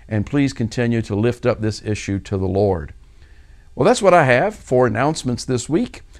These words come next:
Now let's turn our attention to the spiritual focus. Well, last Sunday I talked about the ultimate purpose of all things, and I believe that the answer to that question was clear and compelling. God's glory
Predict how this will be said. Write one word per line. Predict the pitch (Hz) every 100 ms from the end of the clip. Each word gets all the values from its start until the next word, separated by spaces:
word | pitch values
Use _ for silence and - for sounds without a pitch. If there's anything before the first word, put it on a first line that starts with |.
| - -
Now | 95 110
let's | 117 113
turn | 123 113
our | 107 101
attention | - 113 107 98
to | - 107 104
the | 92
spiritual | - - 98 90 - 87
focus. | - 95 92 - - - - - - - - - - _ - - - - - - - - -
Well, | 196
last | 269 302
Sunday | - 185 170
I | 131
talked | - 151 147
about | 127 131
the | 113
ultimate | - 151 165 143 123
purpose | - 147 135 117 110
of | 101
all | - 131 127
things, | - 139 98 95 110 107
and | 120
I | 104
believe | 107 131 208 240 214
that | 143
the | - 113
answer | 139 156 - 139
to | - 135 127 120 113 104
that | 95 113 113 -
question | - 143 147 - 110 95 123 - - - - -
was | 107
clear | - 143 135
and | 131 120 110
compelling. | 110 123 123 104 73 67 - - - - -
God's | 113 120 143
glory | 127 147 208 147 101 110